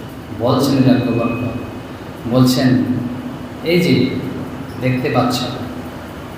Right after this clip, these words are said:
যে পতির জন্য", পতি মানে হচ্ছে স্বামীর জন্য,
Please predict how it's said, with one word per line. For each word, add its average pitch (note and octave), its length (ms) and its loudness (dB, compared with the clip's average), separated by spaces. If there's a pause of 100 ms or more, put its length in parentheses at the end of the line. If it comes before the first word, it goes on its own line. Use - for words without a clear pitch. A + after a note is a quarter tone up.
(920)
যে C#3+ 300 2
পতির D#3+ 480 8
জন্য", B2+ 280 8 (960)
পতি C3 220 -4
মানে D#3 140 4
হচ্ছে - 180 2
স্বামীর B2+ 360 6
জন্য, - 500 -2